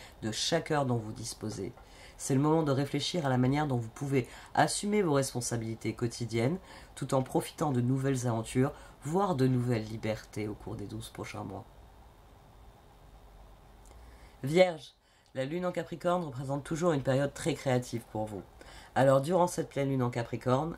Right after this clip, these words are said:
adonnez-vous aux arts, à la danse, à la musique, à l'écriture, tout ce qui vous inspire. Euh,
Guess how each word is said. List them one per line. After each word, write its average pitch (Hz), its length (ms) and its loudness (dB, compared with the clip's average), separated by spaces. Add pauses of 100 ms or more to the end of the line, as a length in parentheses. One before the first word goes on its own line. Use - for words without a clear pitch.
adonnez-vous 139 540 2
aux 127 200 2
arts, 131 280 2
à 120 60 0
la 113 80 -2
danse, 110 360 -4
à 101 60 -6
la 87 60 -4
musique, 95 380 -6
à 110 40 -2
l'écriture, - 460 -6 (440)
tout 302 220 6
ce - 140 -2
qui 214 160 -4
vous 196 260 0
inspire. 120 480 0 (920)
Euh, - 160 -2